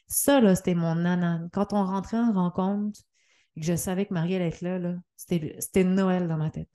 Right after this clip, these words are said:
C'était, c'est, c'est ça que ces trois femmes-là ont en commun, c'est que travailler avec des femmes aussi extraordinaires qu'elles,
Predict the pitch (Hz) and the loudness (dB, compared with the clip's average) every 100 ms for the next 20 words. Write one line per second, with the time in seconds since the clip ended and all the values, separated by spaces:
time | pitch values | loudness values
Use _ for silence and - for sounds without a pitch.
0 | _ _ _ _ _ _ _ _ _ _ | _ _ _ _ _ _ _ _ _ _
1 | - - 202 202 - - - - 202 - | -20 0 4 4 2 -6 -6 -4 -2 2
2 | 240 247 180 - 202 196 190 190 202 202 | 0 2 -4 0 2 2 2 2 2 2
3 | 185 175 180 180 196 190 180 - 214 208 | 2 0 -2 -2 -4 -4 -8 -6 -2 2
4 | 226 247 214 180 180 - 220 220 208 180 | 2 2 2 0 0 -2 -4 -4 -2 -2
5 | - 220 - 214 185 190 190 - 202 214 | -2 -6 -6 -8 -2 -2 -2 -2 -2 -2
6 | 220 | -4